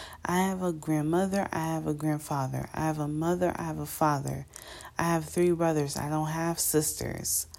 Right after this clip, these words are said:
I have aunts and uncles. I have the same amount of uncles as I do aunts. I have male cousins, I have female cousins, same. In a lot of Black families, it's mostly women everywhere.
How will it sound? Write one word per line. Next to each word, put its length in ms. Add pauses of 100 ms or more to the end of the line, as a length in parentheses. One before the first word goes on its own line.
(440)
I 60
have 440
aunts 440
and 180
uncles. 580
I 60
have 300
the 140
same 260
amount 300
of 120
uncles 320
as 140
I 100
do 220
aunts. 640 (760)
I 100
have 580
male 380
cousins, 400
I 80
have 240
female 460
cousins, 480
same. 560 (640)
In 160
a 100
lot 220
of 140
Black 320
families, 840
it's 360
mostly 600 (120)
women 720
everywhere. 720